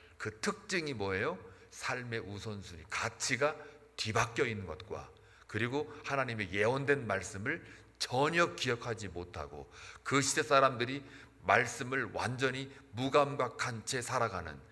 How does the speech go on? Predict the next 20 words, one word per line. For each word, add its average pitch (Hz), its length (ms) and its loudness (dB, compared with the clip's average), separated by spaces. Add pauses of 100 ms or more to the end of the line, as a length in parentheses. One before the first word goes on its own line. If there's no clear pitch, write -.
(220)
그 - 120 -4
모습을 110 920 0 (1120)
이 113 220 -4
오늘 113 280 0
말씀은 92 580 -4 (420)
여호와 98 300 2
보시기에 113 640 -6 (220)
악하다라고 - 1400 -8 (180)
오늘 95 340 -6
분명하게 117 800 -4 (160)
선포하고 95 720 -6
있습니다. 82 560 -8 (460)
오늘 107 280 0
하루 110 160 -2
살아가는 107 500 -2
동안 87 500 -4
여러분, 104 380 -4 (420)
죄는 117 400 2
죄를 107 320 0
낳습니다. 87 760 -4